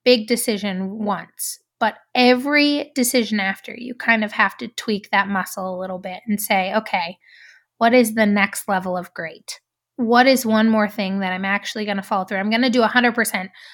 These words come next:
I'm an eighty on, eight on the Enneagram. We do everything eighty-five percent. And it's like this muscle to make sure I'm doing it a hundred percent. I'm, I'm taking that next step that's gonna take me from just a tweak above average to really anti-average.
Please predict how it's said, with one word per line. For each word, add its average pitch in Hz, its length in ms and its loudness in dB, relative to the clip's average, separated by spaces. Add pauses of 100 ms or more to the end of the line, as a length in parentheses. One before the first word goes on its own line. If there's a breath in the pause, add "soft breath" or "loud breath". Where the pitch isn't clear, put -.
(140 loud breath)
I'm 240 100 4
an 254 80 4
eighty 262 260 2
on, 269 220 2 (140)
eight 262 200 2
on 254 140 0
the 247 120 0
Enneagram. 254 520 -2
We 233 80 0
do 233 120 -2
everything 247 460 0
eighty-five 233 460 0
percent. 185 340 -10 (520 loud breath)
And 247 160 2
it's 233 160 -4
like 226 260 0
this 254 260 0
muscle 254 640 0
to 226 100 -6
make 214 200 -4
sure - 140 -4
I'm 208 220 -2
doing 226 280 -2
it 220 140 0
a 233 60 2
hundred 220 480 0
percent. 180 520 -8
I'm, 214 220 -4 (100)
I'm 233 300 -2 (240)
taking 233 300 0
that 214 180 2
next 214 420 0
step 196 280 -2 (120)
that's 208 200 -4
gonna 214 220 2
take 214 200 -4
me 214 140 -2
from 202 260 0 (380 soft breath)
just - 260 -2
a - 40 -10
tweak 277 380 -2
above 233 280 4
average 202 460 0
to 220 120 -6
really 226 560 2
anti-average. 202 840 -4